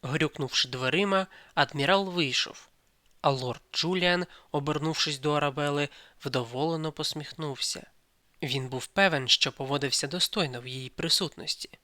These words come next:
і тішився від цієї думки, як дитина.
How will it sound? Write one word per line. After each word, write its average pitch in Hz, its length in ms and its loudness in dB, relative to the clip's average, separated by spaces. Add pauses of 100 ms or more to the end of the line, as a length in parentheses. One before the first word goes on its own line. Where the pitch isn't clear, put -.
(360)
і - 100 -4
тішився - 680 2
від 127 200 -8
цієї 139 420 -2
думки, 175 560 -2 (380)
як 175 260 0
дитина. 147 680 -4